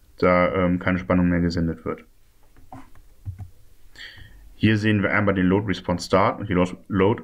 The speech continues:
Response Fahrt. Bei der Load Response, äh, beim Load Response Start wird der Generator verzögert zugeschaltet, damit der Motor während der Zeit, in der er st-, in der er startet, nicht das,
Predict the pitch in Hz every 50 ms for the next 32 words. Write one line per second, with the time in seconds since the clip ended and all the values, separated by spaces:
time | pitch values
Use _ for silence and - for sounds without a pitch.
0 | - - 107 95 - - - 90 87 - - - 101 110 156 180 - - - -
1 | - - - - - - - - - - _ - - - - - - 90 90 87
2 | 90 90 90 95 107 110 - - 104 98 - - 98 95 92 90 - - _ -
3 | - - - _ _ - - 101 95 98 98 104 110 110 - 110 - - 98 98
4 | 95 - - - - - - - 101 101 113 135 - - - - - - - -
5 | - _ - - 98 92 - - - 95 90 92 95 95 95 90 98 101 104 -
6 | 104 92 - 92 - - 110 107 107 101 - - 127 127 139 131 - 127 123 123
7 | - 147 160 - - - _ _ - - 95 95 98 95 - 95 92 95 104 117
8 | 110 - 127 127 131 - - - 104 101 101 101 98 95 98 92 92 - - -
9 | - 95 90 - - 101 113 117 113 - 101 98 95 92 87 85 92 - - -
10 | - - - - 101 95 92 92 95 82 87 90 - - 98 104 110 - 127 135
11 | - - - - - - - - - - - _ _ - 101 104 110 110 - 95
12 | - -